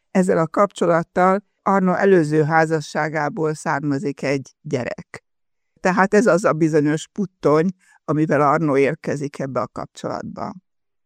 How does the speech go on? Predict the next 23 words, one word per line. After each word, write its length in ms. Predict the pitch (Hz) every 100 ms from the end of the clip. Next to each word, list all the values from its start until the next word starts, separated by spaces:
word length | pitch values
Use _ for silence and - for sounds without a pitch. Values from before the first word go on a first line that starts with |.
| _ _
Lívia 480 | 175 262 294 214 180
megpróbálja 920 | 214 - 190 156 151 156 156 160 160
nyitottan 680 | 175 214 190 160 - 147 139
fogadni 540 | - 143 139 131 131 -
ezt 340 | 151 - -
a 280 | 135 135 170 _ _ _
helyzetet, 920 | 131 135 139 156 - 202 240 285 _ _ _ _ _ _ _ _
de 240 | - 175
a, 260 | 185 160 180 _ _ -
a 140 | 147
gyerek, 480 | 143 156 165 202 208
aki 500 | 165 - - 151 156 180
akkor 440 | 156 151 - 151
még 220 | 151 147
ilyen, 460 | 143 147 151 147 156
ö, 420 | 175 165 156 151 -
öt 220 | 165 156
év 160 | 170 -
körüli, 600 | - 156 151 160 196 254 - _ _ _ _ - -
őt 300 | - 170 165 -
betolakodónak 1080 | 202 202 170 147 143 151 147 147 151 151 -
érzi 380 | 147 185 180 147
a, 260 | 147 147